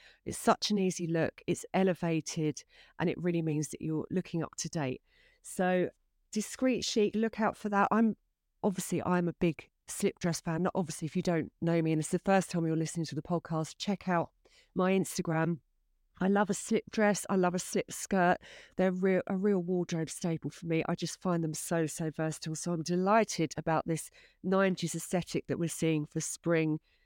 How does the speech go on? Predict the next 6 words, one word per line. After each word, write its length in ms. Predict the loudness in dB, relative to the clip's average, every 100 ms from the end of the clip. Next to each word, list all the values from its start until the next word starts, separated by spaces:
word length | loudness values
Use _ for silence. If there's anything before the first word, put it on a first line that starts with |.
| _ -14
summer 400 | -2 2 2 -2
twenty 360 | -4 -2 -2
twenty-four. 680 | -2 -2 -2 -2 0 0 -2 _ _ _ _ _ _ 0
Talking 320 | 2 4 2
again 300 | 4 4 4
about 300 | 4 2